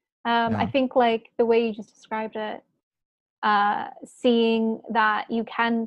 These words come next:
Speaker 1: do it having the opportunity to hear someone else's story,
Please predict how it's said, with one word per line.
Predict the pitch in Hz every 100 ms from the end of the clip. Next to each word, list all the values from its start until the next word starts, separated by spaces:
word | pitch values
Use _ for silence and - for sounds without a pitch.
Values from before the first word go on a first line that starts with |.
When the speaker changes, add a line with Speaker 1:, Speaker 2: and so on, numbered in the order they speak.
| -
Speaker 1:
do | 208
it | 208 52 - _ _ _ _ -
having | 247 247 247
the | 233
opportunity | 226 226 220 233 220 214 214 214 -
to | 220 220 - -
hear | 208 240 220 214 -
someone | - 233 220 208
else's | 202 202 -
story, | - 214 208 190 226